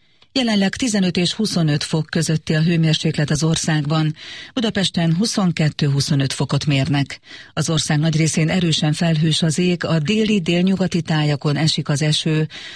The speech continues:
arrafelé a várható felhőszakadások miatt több járásban riasztás érvényes. Napközben kezdetben sok napsütés valószínű.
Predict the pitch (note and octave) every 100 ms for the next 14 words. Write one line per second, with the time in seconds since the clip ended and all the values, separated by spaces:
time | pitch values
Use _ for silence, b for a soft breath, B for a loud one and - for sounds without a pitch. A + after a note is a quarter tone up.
0 | B A#3+ G3+ F3+ F#3 E3+ D#3 D3 E3+ D#3+
1 | D3+ C#3 - D#3+ D3+ D3+ - C#3 C#3 C#3
2 | C#3+ C#3 E3+ E3+ D3+ - F3 F3 E3 D#3+
3 | D#3 E3+ E3 F3+ D3 - C3+ C3+ - C3+
4 | C3+ C3 B2+ B2+ - - B B B B
5 | B B A#3 - F3 D#3 D3+ C#3 - -
6 | F#3 D#3+ C#3+ D3 C#3 - - G3 D3+ C3+
7 | - C3 D#3 D3 C#3+ C#3+ C3+ - C#3 -
8 | D#3